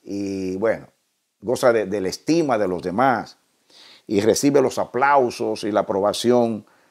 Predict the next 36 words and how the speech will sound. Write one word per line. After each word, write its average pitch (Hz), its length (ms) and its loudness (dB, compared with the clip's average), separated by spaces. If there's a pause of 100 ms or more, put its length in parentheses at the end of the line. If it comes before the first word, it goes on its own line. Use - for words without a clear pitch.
(180)
de 101 180 2
todos. 85 420 2
Eso 135 200 4
es 147 60 6
en, 127 140 4
en 127 100 -2
el 110 120 2
aspecto 139 640 2
de, 117 220 2 (280)
del 110 460 0
atletismo. 101 840 0 (920)
Eh, 110 320 2 (340)
en 120 180 2
el 117 100 4
campo, 180 720 6
en, 123 260 -4
con 117 200 -2
relación 139 640 0
a 143 80 2
la 127 120 4
milicia, 120 580 -2
en 92 80 -8
el 82 80 -10
campo 127 280 -2
de 127 100 4
batalla, 104 800 0 (220)
en 110 120 -14
realidad 95 680 2 (720)
es, 117 580 -2 (300)
es 120 340 -4
un 113 200 -8
poco 120 280 0
más 113 200 -4
complicado, 85 840 -6
porque 90 640 -6
en, 82 220 -16